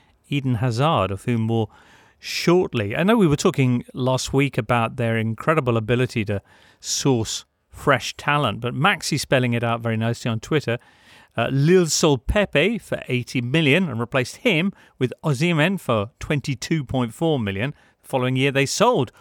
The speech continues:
Osimhen for seventy million and replaced him with Yilmaz on a free transfer. And now Yilmaz has scored fifteen goals in twenty-five games and they're gonna win the title. Luis Campos, says Maxi,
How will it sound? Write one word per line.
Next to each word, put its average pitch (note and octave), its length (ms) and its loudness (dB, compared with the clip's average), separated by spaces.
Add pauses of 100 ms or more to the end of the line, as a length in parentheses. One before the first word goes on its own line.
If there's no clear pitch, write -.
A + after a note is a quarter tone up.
(140)
Osimhen B2+ 560 0
for F3+ 100 -2
seventy A#3+ 640 0
million G#2+ 340 -2 (240)
and D3 140 -2
replaced C3+ 400 -2
him C3 420 0 (200)
with D#3+ 180 -2
Yilmaz D3+ 560 2
on C3+ 80 2
a D#3 60 0
free D3+ 440 -2
transfer. F3+ 560 0 (260)
And G#2 100 -4
now A2 80 0
Yilmaz A#2+ 440 2
has A2+ 120 -6
scored B2+ 280 0 (180)
fifteen C3+ 720 0
goals A#2+ 420 0 (220)
in B2 140 -4
twenty-five A2+ 640 -2
games G#2+ 340 -4
and A2 100 -2
they're A2 80 -4
gonna A2 180 -4
win G#2+ 100 -2
the A#2 80 -2
title. G#2 340 -6 (220)
Luis C#3 260 2
Campos, C3 440 0
says G#2+ 140 -6
Maxi, G#2+ 380 -4